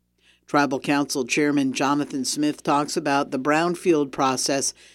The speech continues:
to determine if the old site is safe to use.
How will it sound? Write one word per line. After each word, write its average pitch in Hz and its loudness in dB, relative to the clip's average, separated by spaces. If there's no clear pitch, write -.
to 185 4
determine 190 2
if 175 0
the 180 4
old 156 2
site 131 0
is - -4
safe 123 -2
to - -8
use. - -6